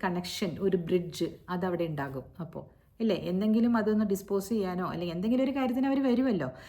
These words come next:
പിന്നെ സ്വന്തം നാട് അത് എന്നും ഒരു നൊസ്റ്റാൾജിയാണ് എല്ലാവർക്കും. ഇവിടെ ഇരിക്കുമ്പോഴും എൻ്റെ മനസ്സ് എപ്പോഴും എപ്പോഴാണ് നമുക്ക് അവിടെ പോയി ഒന്ന് സെറ്റിൽ ചെയ്യാൻ പറ്റുക, ഒന്ന് അമ്പലങ്ങളിൽ പോകാൻ പറ്റുക, ഒന്ന്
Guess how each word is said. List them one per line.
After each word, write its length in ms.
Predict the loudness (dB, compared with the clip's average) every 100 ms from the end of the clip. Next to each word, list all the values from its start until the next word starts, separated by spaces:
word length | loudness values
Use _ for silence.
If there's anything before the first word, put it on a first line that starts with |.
| -20 -18 -2
പിന്നെ 440 | 0 0 0 -2
സ്വന്തം 420 | -2 -2 0 2 2
നാട് 540 | 2 0 -4 -10 -20 -20 _
അത് 160 | -4 0
എന്നും 580 | 2 2 2 4 2 2
ഒരു 140 | -2 0
നൊസ്റ്റാൾജിയാണ് 720 | -2 -2 -4 -2 -2 -4 -4
എല്ലാവർക്കും. 440 | -6 -8 -10 -16 -18 -8
ഇവിടെ 240 | -4 0
ഇരിക്കുമ്പോഴും 560 | 0 0 -2 0 0 -2
എൻ്റെ 240 | -2 0 2
മനസ്സ് 340 | 2 0 -2
എപ്പോഴും 340 | -4 -2 -4 -4
എപ്പോഴാണ് 460 | -6 -4 -2 0
നമുക്ക് 340 | 0 -2 -4 -4
അവിടെ 200 | -4 -4
പോയി 220 | -4 -6
ഒന്ന് 120 | -6
സെറ്റിൽ 300 | -4 -4 -2
ചെയ്യാൻ 260 | -2 -2 -4
പറ്റുക, 220 | -6 -6
ഒന്ന് 240 | -6 -6
അമ്പലങ്ങളിൽ 460 | -6 -2 0 0 0
പോകാൻ 300 | -2 -6 -6
പറ്റുക, 260 | -8 -10 -12 -16 -16 -6
ഒന്ന് 440 | -4 -4 -4 -4